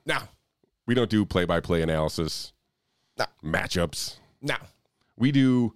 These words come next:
Speaker 2: weird sports stuff, or and, and on the side. You know
Speaker 1: Yeah.
Speaker 2: what I mean? It's like, you know, s-, sports on the
Speaker 1: Sports
Speaker 2: side here.
Speaker 1: related.
Speaker 2: So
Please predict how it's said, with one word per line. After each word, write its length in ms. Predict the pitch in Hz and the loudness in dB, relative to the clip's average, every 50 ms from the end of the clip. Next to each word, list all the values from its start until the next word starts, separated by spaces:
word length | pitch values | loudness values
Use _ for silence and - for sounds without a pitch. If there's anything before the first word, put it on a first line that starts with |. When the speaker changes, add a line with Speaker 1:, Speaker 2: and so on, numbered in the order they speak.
| _ _ _ _ _ - | _ _ _ _ _ -8
Speaker 2:
weird 520 | 98 92 92 113 117 117 117 113 110 92 | -2 0 2 4 4 4 4 4 2 0
sports 400 | - - - - 90 82 76 - | -4 -6 -2 0 0 0 0 -2
stuff, 320 | - - - 58 50 - - | -4 -4 -4 -4 -2 0 2
or 120 | 127 131 - | 2 2 2
and, 160 | 214 302 - - | 2 0 2 2
and 200 | 160 185 165 - - | 0 0 0 0 0
on 140 | 147 170 165 | 2 2 2
the 60 | 135 | 2
side. 380 | - - 123 95 71 64 55 - _ _ _ _ _ _ _ _ _ _ _ - | 2 2 0 0 0 -2 -6 -12 _ _ _ _ _ _ _ _ _ _ _ -2
You 80 | 120 120 | 0 2
know 60 | 123 | 4
Speaker 1:
Yeah. 80 | 120 127 | 4 4
Speaker 2:
what 40 | 131 | 4
I 20 | |
mean? 120 | 135 135 123 | 4 2 2
It's 120 | 120 - | 2 2
like, 240 | 143 127 - _ - | 0 0 0 _ -2
you 60 | 127 | 0
know, 140 | 104 76 65 - - | 0 0 -2 -6 -12
s-, 140 | - - - - | -16 -16 -16 -14
sports 380 | - - - - 170 147 135 - | -12 -6 0 2 4 4 4 4
on 80 | - 104 | 4 2
the 60 | 104 | 2
Speaker 1:
Sports 60 | - | 2
Speaker 2:
side 240 | - - - - 165 | 2 2 2 2 2
here. 80 | - | 0
Speaker 1:
related. 180 | - 139 131 110 | 0 -2 0 2
Speaker 2:
So 220 | 123 113 104 101 | 4 4 4 2